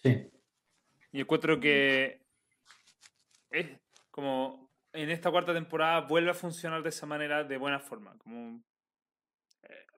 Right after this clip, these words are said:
Speaker 2: por lo menos a mí me parece. O ni siquiera tan-, tanto como la contraparte, sino que como el,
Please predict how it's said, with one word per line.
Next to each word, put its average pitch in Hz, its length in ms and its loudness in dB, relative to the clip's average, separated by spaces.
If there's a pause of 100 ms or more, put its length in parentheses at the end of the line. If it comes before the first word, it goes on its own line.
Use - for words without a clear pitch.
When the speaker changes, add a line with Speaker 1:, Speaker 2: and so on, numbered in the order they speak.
Speaker 2:
por 143 120 -6
lo 135 60 0
menos 156 300 4
a 135 140 2
mí 156 100 2
me 156 120 4
parece. 127 520 2 (240)
O 170 80 0
ni 175 80 0
siquiera 294 380 2
tan-, 220 160 -10
tanto 240 260 -2
como 233 120 -2
la 185 100 2
contraparte, 156 540 -2
sino 123 240 -16
que 127 100 -8
como 123 340 -6
el, 113 540 -8